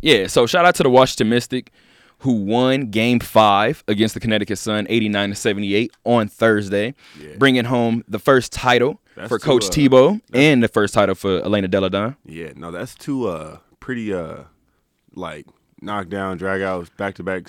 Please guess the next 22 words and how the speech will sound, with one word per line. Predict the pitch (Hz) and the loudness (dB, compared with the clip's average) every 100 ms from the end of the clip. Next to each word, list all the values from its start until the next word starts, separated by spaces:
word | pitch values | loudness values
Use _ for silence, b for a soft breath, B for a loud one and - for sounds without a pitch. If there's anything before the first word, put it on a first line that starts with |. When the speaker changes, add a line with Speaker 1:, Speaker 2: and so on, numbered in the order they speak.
| - | -16
Speaker 2:
uh, | 90 85 | -14 -14
finals | - 107 113 82 76 | -10 -6 -6 -8 -14
for | - - | -12 -4
Speaker 1:
Isn't | 165 175 | -2 0
that | 494 - | 2 4
Speaker 2:
W | 135 370 | 6 6
N | |
B | 80 | 4
A. | 80 | -8
Speaker 1:
three? | - - | -16 -12
Speaker 2:
Yeah, | 101 107 | -6 -6
at | 82 90 | -6 -8
least. | 101 135 - 95 | -6 -8 -10 -12
It's | 139 | -8
at | 123 | -6
least | 127 - | -6 -8
two. | - | 0
Speaker 1:
I | - | 6
think | 427 | 8
it's | - | 8
at | |
Speaker 2:
Last | 180 | 8